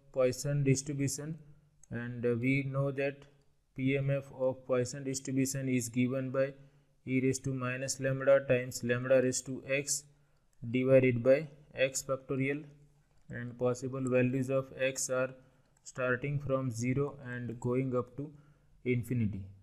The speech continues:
So whenever, uh, we have Poisson distribution to fit to the given data,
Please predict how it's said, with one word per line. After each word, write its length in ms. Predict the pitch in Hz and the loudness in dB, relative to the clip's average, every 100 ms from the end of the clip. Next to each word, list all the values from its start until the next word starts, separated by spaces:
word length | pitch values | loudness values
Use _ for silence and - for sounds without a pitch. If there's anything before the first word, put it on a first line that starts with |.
| - | -20
So 200 | - 131 | -12 -6
whenever, 680 | 117 123 139 143 143 147 147 - - - _ - | 0 4 4 6 4 4 2 -6 -20 -20 _ -6
uh, 120 | 127 120 | 0 2
we 220 | 127 135 | 4 4
have 240 | 135 139 | 2 -2
Poisson 460 | 135 127 127 156 156 | 6 6 6 -2 -4
distribution 720 | 143 139 143 139 143 143 143 | -4 -2 -2 -2 -2 -8 -6
to 140 | 143 139 | -6 -8
fit 460 | - 143 151 - - _ | -4 -4 -6 -14 -20 _
to 100 | 135 | -2
the 140 | 135 131 | 2 2
given 420 | 117 131 139 135 | 2 2 2 4
data, 380 | 135 131 143 | 4 6 2